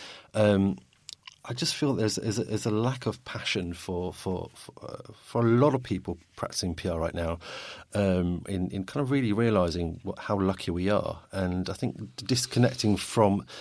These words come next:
th-, the model of, of agency life, and also, you know, I have worked in-house and, and just disconnected from how the industry operates has really allowed me to just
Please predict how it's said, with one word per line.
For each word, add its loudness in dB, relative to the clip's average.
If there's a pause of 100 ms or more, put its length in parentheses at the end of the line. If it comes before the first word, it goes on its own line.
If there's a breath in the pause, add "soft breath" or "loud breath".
(320 loud breath)
th-, -10
the 0
model 8
of, 0
of 0
agency 0
life, 0
and 2
also, 2
you -2
know, 0
I -2
have 0
worked 0
in-house 2
and, -2
and 0
just -2
disconnected 4
from 2 (400 loud breath)
how 4
the 4
industry 6
operates -6
has -6
really 2
allowed 4
me -2
to -10
just -4